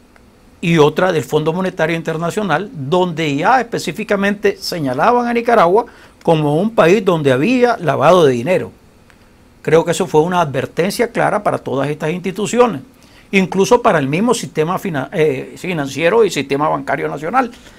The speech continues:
La, eh, el hecho que la rep-, la vicegerente general de Procrédito haya dicho que nosotros cumplimos, primero,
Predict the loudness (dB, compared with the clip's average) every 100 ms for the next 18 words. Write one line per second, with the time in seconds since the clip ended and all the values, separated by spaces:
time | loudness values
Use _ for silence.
0 | -20 -20 -20 -20 -20 -20 -20 -6 0 4
1 | 4 4 2 2 0 -2 0 4 4 4
2 | -2 0 2 2 2 0 -2 -6 -4 0
3 | 0 -2 -10 -10 -4 0 2 4 4 2
4 | 2 2 0 0 -2 -4 -2 2 2 2
5 | 0 0 0 0 -4 -6 -8 -8 -6 -2
6 | -2 -2 -6 -6 -6 -6 -2 -2 0 -4
7 | -10 _ _ _ _ _ _ _ _ -6
8 | -4 2 4 4 2